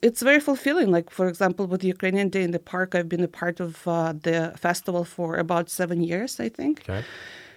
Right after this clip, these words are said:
Speaker 1: And, uh, you know, just to be there on the site at the day of the fe-,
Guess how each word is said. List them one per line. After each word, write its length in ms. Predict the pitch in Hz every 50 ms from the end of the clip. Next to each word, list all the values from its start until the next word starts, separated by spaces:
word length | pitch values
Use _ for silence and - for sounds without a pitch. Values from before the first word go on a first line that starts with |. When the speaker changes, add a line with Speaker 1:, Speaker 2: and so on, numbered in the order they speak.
| _ _ _ _ - -
Speaker 1:
And, 500 | 214 214 214 208 202 196 190 180 - 202
uh, 220 | 196 190 185 185 175
you 80 | 208
know, 160 | 220 220 208 196 - -
just 260 | - 233 233 233 -
to 80 | - 220
be 200 | 190 196 233 233
there 420 | 190 185 208 196 196 190 202 190 180 - - 190 - -
on 280 | 196 202 208 208 180
the 360 | 196 190 185 180 175 180 170 - -
site 580 | - - - 226 202 190 175 185 180 - - - - - - -
at 160 | - 196 185
the 60 | -
day 160 | 185 190 208 202
of 140 | 190 190
the 80 | 190 185
fe-, 260 | 185 - 185 180 190